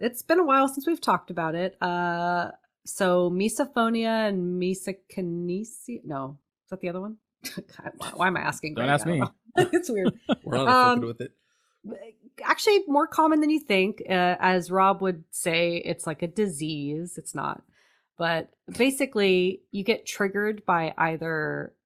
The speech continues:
Speaker 1: uh, most people have it with audio. You get triggered by noises. So, like, you know, I, I feel like everyone kinda shares some of these, right? Like,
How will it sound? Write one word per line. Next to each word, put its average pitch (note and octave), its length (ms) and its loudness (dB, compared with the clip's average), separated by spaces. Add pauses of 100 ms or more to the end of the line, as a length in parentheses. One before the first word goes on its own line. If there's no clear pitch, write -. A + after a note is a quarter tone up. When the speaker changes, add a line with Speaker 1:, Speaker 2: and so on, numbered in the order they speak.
(100)
Speaker 1:
uh, D3 220 -6
most A3 260 2
people E4 200 0
have A3+ 200 0
it E3+ 80 -6
with E3 120 -8 (140)
audio. D3+ 640 -4
You F3+ 80 -14
get - 160 -6
triggered F3+ 380 -6
by D#3 240 -2
noises. G3 500 0
So, F3 80 -2
like, D#3 300 -6 (440)
you B3+ 80 0
know, F3+ 400 2
I, A#3 160 2
I A3+ 80 2
feel G#4+ 140 2
like F#4+ 200 2
everyone G3+ 340 2
kinda E3+ 200 -2
shares D#3+ 420 -4
some D#3+ 220 -4
of C#3+ 120 -8
these, C#3+ 260 -8
right? D3 220 -4
Like, D3 200 -8